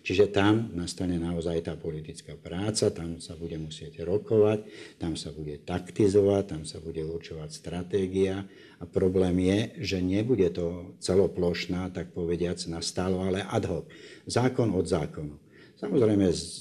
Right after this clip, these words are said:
zvyšok vládnej koalície bude presviečať S A S, ak S A S odíde. Stále by som,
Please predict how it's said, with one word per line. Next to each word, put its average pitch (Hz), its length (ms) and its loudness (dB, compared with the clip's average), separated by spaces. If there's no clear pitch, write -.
zvyšok 87 480 0
vládnej 76 400 -10
koalície 82 640 -10
bude 78 400 -6
presviečať 78 720 -8
S - 240 -10
A 82 160 -10
S, 80 320 -4
ak 80 240 -6
S - 240 -12
A 78 240 -8
S 78 160 -10
odíde. 85 400 2
Stále 107 240 4
by 98 80 6
som, 98 160 4